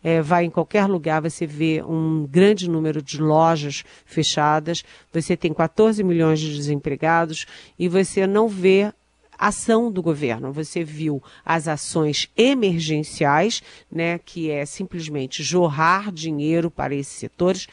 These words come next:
o que foi muito bem feito, é, que merece aplauso, tinha que ser feito, foi feito, mas você agora tem uma soma de problemas. Você tem a questão fiscal, que era a questão central antes da pandemia e deixou de ser com a pandemia.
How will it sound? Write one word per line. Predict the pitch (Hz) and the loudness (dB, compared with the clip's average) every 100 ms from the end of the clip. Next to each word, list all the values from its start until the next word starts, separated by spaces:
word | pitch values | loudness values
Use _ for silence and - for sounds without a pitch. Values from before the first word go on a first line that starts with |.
| - _ | -20 _
o | 180 | -6
que | - 175 | -4 -4
foi | - 160 | 0 4
muito | 156 214 226 | 4 4 2
bem | 175 | -4
feito, | 151 - 156 170 202 208 - _ _ - | -6 -6 -4 -4 -6 -12 -14 _ _ -6
é, | 151 | -6
que | - 151 | -6 -8
merece | 135 147 160 190 208 | -2 0 2 2 0
aplauso, | 180 - 143 156 170 165 | -8 -4 0 2 0 -6
tinha | - - 151 | -8 -4 -4
que | - | -6
ser | 131 | -10
feito, | - 180 190 - | -4 -2 -2 -4
foi | - 147 | -6 -6
feito, | 143 - 180 - - - - - | -4 0 0 -2 -10 -18 -20 -6
mas | 190 180 | -4 -4
você | 220 - 208 | -8 -2 0
agora | 202 165 185 208 | 0 2 2 2
tem | 202 - 170 180 - - - | -2 -2 -2 -2 -8 -10 -2
uma | 185 196 | 2 2
soma | - 233 233 226 | 0 2 2 2
de | 196 | 0
problemas. | 214 190 151 156 151 | 0 0 0 0 -4
Você | 147 | -6
tem | 175 202 | 0 2
a | 190 | 2
questão | - 160 - 208 | 0 -4 2 0
fiscal, | - 185 - 156 147 160 - - _ | 2 -2 2 4 4 2 -4 -20 _
que | - 170 | -4 0
era | 151 160 160 | 2 2 0
a | |
questão | 151 147 - 151 | -4 -4 -2 -4
central | - 180 160 - - 147 151 147 | -2 -2 -2 -6 -2 4 4 4
antes | 151 156 - 131 | 4 0 -2 -6
da | 135 | -6
pandemia | - 147 143 135 135 127 - | -2 -2 0 0 0 -2 -2
e | 180 160 | -2 2
deixou | 156 - - 147 | 2 0 0 -2
de | 131 | -4
ser | - 143 120 | -8 -6 -6
com | - 151 143 | -4 0 0
a | |
pandemia. | - 135 143 135 160 214 | -2 -2 0 0 2 2